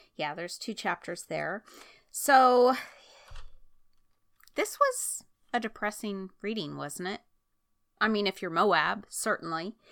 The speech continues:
it's depressing. Um, it's, this is a message about Moab from Isaiah. Verse one says, "This message came to me concerning Moab."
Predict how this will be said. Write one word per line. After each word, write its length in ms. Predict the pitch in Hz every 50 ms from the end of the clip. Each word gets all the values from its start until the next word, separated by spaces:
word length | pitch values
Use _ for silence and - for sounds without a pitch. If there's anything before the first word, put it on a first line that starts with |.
| - - - - _ _
it's 160 | 185 180 -
depressing. 640 | - 190 - - 180 170 165 - - 185 196 208 220 -
Um, 520 | - 185 185 185 180 180 180 175 - - _ _ _
it's, 640 | - 214 196 190 190 - - - - - - - - _ -
this 260 | 196 202 196 - -
is 140 | 196 185 185
a 40 |
message 540 | 185 185 175 180 - - 185 165 170 - - - _
about 520 | 175 170 165 - - 185 196 220 254 - -
Moab 560 | 202 196 185 170 170 156 147 151 165 202 247 - _ _ _ _
from 500 | - - - 208 196 190 185 196 214 -
Isaiah. 680 | - 208 233 247 233 202 170 156 147 143 160 208 294 - _ _ _ _ _ _ _ _ _ _ _ _ _ _ _ _ _ _ _ _
Verse 280 | 214 208 202 - -
one 240 | 208 202 190 196 196
says, 320 | - - 202 190 180 180
"This 260 | - 196 196 196 - -
message 540 | 190 185 185 185 - 208 185 180 - -
came 320 | - - 208 196 196 202 190
to 160 | - - 208
me 240 | 190 180 170 170 180
concerning 600 | - - 196 185 - - 170 160 156 156 156 165
Moab." 440 | 185 202 202 180 147 - - -